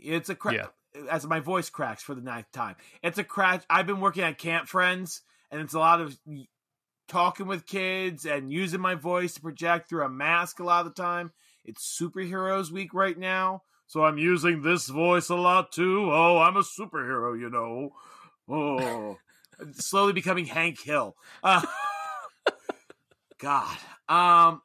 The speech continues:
Speaker 1: so, but it's, it's a Cratchit-sized family, and they,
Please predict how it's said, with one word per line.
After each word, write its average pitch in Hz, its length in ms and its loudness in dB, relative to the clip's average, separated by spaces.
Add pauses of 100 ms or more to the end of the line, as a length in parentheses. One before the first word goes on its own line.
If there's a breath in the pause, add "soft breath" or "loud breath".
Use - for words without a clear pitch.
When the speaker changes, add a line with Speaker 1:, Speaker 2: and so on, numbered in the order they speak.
Speaker 1:
so, 196 320 2
but 190 220 2
it's, - 200 -8
it's 180 180 -6
a 175 60 -8
Cratchit-sized 180 1300 0
family, 143 640 -6 (440)
and 170 680 2
they, 190 320 -2